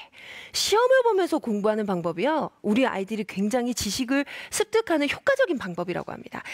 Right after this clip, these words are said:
사실 이게 과학적 근거가 있는데요. 그 이천팔 년도 이월에 그 과학 저널 사이언스지에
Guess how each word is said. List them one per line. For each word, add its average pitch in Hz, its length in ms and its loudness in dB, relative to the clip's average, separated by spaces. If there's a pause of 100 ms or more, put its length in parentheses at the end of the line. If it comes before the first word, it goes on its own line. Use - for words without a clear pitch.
(200)
사실 494 280 4
이게 330 160 0
과학적 247 360 -2
근거가 240 400 2
있는데요. 196 640 0 (300)
그 - 80 2
이천팔 427 560 2
년도 370 340 2
이월에 208 680 2
그 214 160 4
과학 240 340 -2
저널 240 320 0
사이언스지에 254 880 0